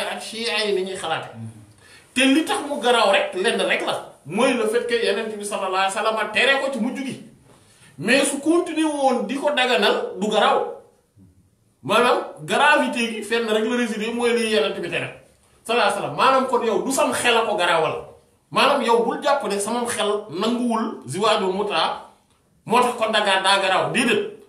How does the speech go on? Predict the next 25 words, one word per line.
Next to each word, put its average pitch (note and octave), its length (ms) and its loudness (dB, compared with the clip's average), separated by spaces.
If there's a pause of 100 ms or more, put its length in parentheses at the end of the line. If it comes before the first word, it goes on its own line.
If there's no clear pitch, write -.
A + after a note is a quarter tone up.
ngir C4+ 220 2
ne B3+ 120 2
Yonent B3 320 2
bi A#3 60 -10
sallallahu G#3+ 240 0
alayhi G#3 120 -2
wa E3 60 -2
sallam - 120 -2
daganaloon G#3 480 2
na F3+ 80 -2
ko - 140 -6 (1600)
maanaam G#3 320 2
kon C4 200 2
yow - 440 0 (440)
sa, - 220 -4
sam - 180 2
xel A#3+ 280 -2
da - 400 0
maanaam F#3 320 0
sa, - 200 -8
sam A#3+ 160 -6
xel G#3+ 280 -4
wérul F#3 240 -2 (760)
jàppal G#3+ 340 0
loolu F3 240 0